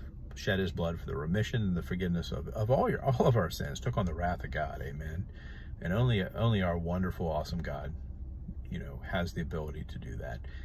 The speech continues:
And so don't worry, church. You know, we're going home. And if you're not saved, you're hearing this message, this is for you.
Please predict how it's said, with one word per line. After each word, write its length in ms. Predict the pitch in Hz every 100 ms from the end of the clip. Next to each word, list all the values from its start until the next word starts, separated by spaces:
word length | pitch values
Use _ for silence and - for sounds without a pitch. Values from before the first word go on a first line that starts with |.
| - -
And 120 | 127
so 80 | 156
don't 180 | 165
worry, 200 | 127 117
church. 480 | 107 117 110 - - - - -
You 120 | 104
know, 80 | 98
we're 140 | 95
going 180 | 101 90
home. 240 | 82 80
And 40 | 85
if 80 | -
you're 60 |
not 180 | 123 117
saved, 280 | 135 120 104
you're 100 | 90
hearing 160 | 110
this 160 | 110 104
message, 380 | 107 95 95 104
this 180 | 95 98
is 80 |
for 120 | - 78
you. 280 | 65 64